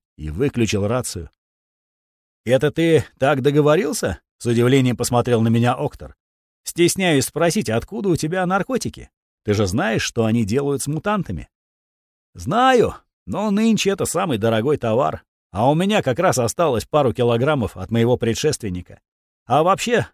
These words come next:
знаешь, для нашей цели все средства хороши». «Это да», — неохотно согласился парень.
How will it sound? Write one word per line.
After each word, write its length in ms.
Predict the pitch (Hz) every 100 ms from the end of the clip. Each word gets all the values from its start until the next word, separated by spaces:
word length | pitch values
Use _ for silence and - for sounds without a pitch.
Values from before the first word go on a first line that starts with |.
| _
знаешь, 360 | 87 147 180 92
для 180 | 127 185
нашей 260 | 196 139
цели 280 | - 180 95
все 220 | - 170
средства 400 | - 127 131 95
хороши». 500 | - 110 107 - 131 - _ _ _ _ _ _ _ -
«Это 280 | 135 117 131
да», — 340 | 117 120 120 - _ _
неохотно 580 | 85 95 - 131 120 113
согласился 600 | 110 110 110 123 104 104
парень. 380 | 127 135 78